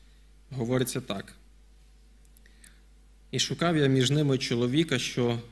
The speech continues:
поставив би загороду і став би в виломі перед моїм обличчям за цей край, щоб я не знищив його, та я не знайшов». Із цього вірша ми розуміємо, що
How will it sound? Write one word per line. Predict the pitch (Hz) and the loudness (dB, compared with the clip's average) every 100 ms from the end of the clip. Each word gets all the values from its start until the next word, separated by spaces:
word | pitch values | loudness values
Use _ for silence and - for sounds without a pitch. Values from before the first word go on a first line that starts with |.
| - - | -20 -12
поставив | - 120 - 151 143 127 | -6 -6 -2 0 2 2
би | 127 | 2
загороду | 117 123 131 123 120 113 | 2 0 0 0 -2 -4
і | 110 | -6
став | - 135 143 135 | -6 -2 -2 0
би | 123 | 0
в | 120 | -2
виломі | 110 127 123 113 - 135 - - - - - - | 0 2 2 0 -4 -10 -16 -20 -20 -20 -20 -4
перед | 120 113 | 0 2
моїм | 113 120 135 127 | 2 2 2 0
обличчям | 127 117 113 113 - 110 | -2 0 0 -2 -6 -6
за | 120 | -6
цей | - 139 | -2 -2
край, | 131 123 110 110 123 - - - - | -2 -2 -2 -4 -8 -16 -20 -20 -18
щоб | - 123 117 | -8 -4 0
я | 127 | 2
не | 131 123 | 2 2
знищив | 120 127 123 131 117 | 2 0 0 -2 -2
його, | 120 110 110 117 - - - - - - - | -2 -2 -6 -10 -16 -20 -20 -20 -20 -20 -6
та | 117 | -2
я | 117 123 123 123 - - - | 0 -2 -2 -8 -18 -20 -12
не | 120 | -10
знайшов». | 107 120 113 - 92 - - - - - - - - - - - - - - - - 120 | -6 -4 -4 -6 -10 -14 -20 -20 -20 -20 -20 -20 -20 -20 -20 -20 -20 -20 -20 -20 -16 -12
Із | - | -2
цього | 170 160 | 0 2
вірша | 156 - 180 | 0 0 0
ми | 165 143 | 0 2
розуміємо, | 143 139 160 160 131 | 0 0 0 0 0
що | 123 - 127 | -4 -4 -4